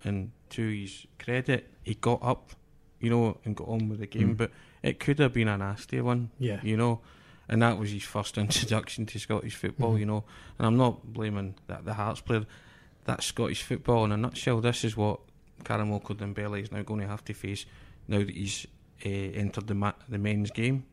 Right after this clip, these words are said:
Speaker 3: Mm-hmm.
Speaker 1: you know. So it's tough. It's, you know, it's a, it's a school of hard knocks, and a skillful player like that will take a lot of hard knocks.
Speaker 3: Uh, you think it, is it, is it as much perhaps as well as managing the expectation around him now that he has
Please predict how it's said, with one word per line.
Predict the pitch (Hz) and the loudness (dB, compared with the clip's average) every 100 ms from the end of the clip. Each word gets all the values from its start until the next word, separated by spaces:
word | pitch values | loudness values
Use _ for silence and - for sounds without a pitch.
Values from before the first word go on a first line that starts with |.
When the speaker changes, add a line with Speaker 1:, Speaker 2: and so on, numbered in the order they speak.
| - | 2
Speaker 3:
Mm-hmm. | 117 | 4
Speaker 1:
you | 110 | 6
know. | 117 | 4
So | 127 - 113 104 - | 2 2 2 2 -4
it's | - | -6
tough. | - 139 160 - | -2 0 0 -6
It's, | - - - - - - - - | -12 -12 -18 -20 -20 -20 -12 -2
you | |
know, | 110 135 | 2 2
it's | - - | 0 -4
a, | |
it's | 104 - - | -6 -6 -6
a | |
school | - 131 143 | -4 0 0
of | 113 | 2
hard | 113 110 | 2 2
knocks, | 107 123 - 113 | 2 2 2 0
and | 101 - - - - - | 0 -2 -12 -20 -18 -8
a | |
skillful | - 113 143 160 | -2 2 4 2
player | 143 113 | 2 4
like | 107 - | 4 4
that | 113 - 104 | 2 2 -6
will | |
take | - 117 - | -2 -2 2
a | |
lot | 107 - | 0 0
of | 104 | -2
hard | 110 110 | -2 0
knocks. | 135 - - | -2 -2 -2
Speaker 3:
Uh, | 117 110 - - - | 0 0 -2 -12 -6
you | - | 4
think | 151 170 | 6 8
it, | 202 | 6
is | 143 | 6
it, | - - | 2 0
is | 135 | 0
it | 151 | 2
as | 127 | 6
much | 139 160 - - - - | 6 6 0 -4 -6 0
perhaps | 127 123 - | 2 2 2
as | 120 | 0
well | 110 120 | 4 6
as | 117 | 6
managing | 113 113 120 117 113 | 6 6 6 6 4
the | 110 | 2
expectation | 123 - 120 - - 127 - 147 | 0 -4 -6 -6 -4 0 4 4
around | 139 139 135 | 6 6 6
him | 120 - | 2 0
now | 120 | 0
that | 117 | 0
he | 123 | -2
has | 110 117 123 - | 0 2 2 0